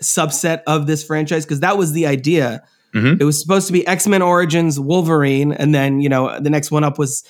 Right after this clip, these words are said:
Speaker 1: X-Men Origins Magneto, which, as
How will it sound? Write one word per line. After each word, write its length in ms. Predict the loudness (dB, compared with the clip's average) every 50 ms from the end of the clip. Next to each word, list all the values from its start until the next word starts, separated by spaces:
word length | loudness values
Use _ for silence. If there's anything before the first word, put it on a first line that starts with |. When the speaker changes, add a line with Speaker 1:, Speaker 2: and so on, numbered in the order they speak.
| -20 -20 _ _ _ -2
Speaker 1:
X-Men 340 | -2 -2 0 0 2 2 2
Origins 540 | 2 2 2 0 0 0 0 0 0 0
Magneto, 520 | 0 0 0 2 2 2 2 2 2 2 2
which, 220 | 2 0 -2 -6 -14 _ _ _ _ -4 -2
as 260 | -2 -2 -2 -6